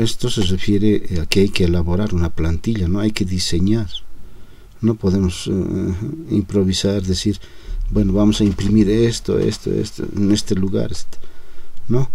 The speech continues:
Todas las posiciones, inclusive, ¿no? de, de los, de, de los, eh, y de las impresiones tienen que estar definidas, ¿no? En qué, en qué lugar se va a imprimir exactamente,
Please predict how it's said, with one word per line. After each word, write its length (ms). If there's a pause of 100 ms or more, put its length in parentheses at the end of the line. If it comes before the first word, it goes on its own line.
(440)
Todas 260
las 200
posiciones, 800
inclusive, 520
¿no? 140
de, 160
de 200
los, 240
de, 240
de 180
los, 340
eh, 360 (240)
y 140
de 180
las 160
impresiones 600
tienen 220
que 40
estar 280
definidas, 920 (360)
¿no? 180
En 400
qué, 320 (600)
en 260
qué 220
lugar 260
se 140
va 80
a 40
imprimir 440
exactamente, 960